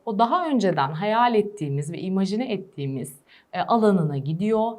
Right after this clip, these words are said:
Orada şöyle bir yirmi saniye, otuz saniye kalıyor.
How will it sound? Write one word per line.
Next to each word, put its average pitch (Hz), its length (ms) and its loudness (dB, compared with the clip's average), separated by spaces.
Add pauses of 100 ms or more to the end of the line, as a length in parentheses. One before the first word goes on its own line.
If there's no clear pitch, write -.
(260)
Orada 180 580 0
şöyle 220 400 -2
bir 208 240 0
yirmi 226 320 0
saniye, 139 520 0
otuz 214 320 -6
saniye 131 580 -2
kalıyor. 220 600 -4